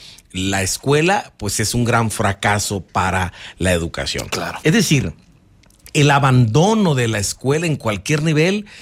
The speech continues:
Speaker 1: en México está presente de una manera muy fuerte. Vamos a poner este ejemplo. De cada cien alumnos que entran a la primero de primaria,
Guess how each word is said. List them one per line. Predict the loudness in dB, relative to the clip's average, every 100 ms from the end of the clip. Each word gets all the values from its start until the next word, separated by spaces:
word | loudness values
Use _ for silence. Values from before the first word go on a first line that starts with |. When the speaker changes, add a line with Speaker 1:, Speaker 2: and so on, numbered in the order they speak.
| -20 -20 -6
Speaker 1:
en | -2 0
México | 0 -2 -4 -4
está | -4 -2 -2
presente | 0 0 0 2 2
de | 4
una | 4
manera | 2 2 2
muy | 0 0
fuerte. | -2 -4 2
Vamos | 2 2 0
a | 0
poner | 2 2
este | 2 0
ejemplo. | 0 -2 -2 -2 -2
De | 0
cada | 2 2 0
cien | 4 6 6 4
alumnos | 2 2 2 2 -2
que | 0 0
entran | 0 -2 -2
a | -2
la | -4
primero | _ 2 4 4 2 0 -2
de |
primaria, | -2 -2 0 2 2 2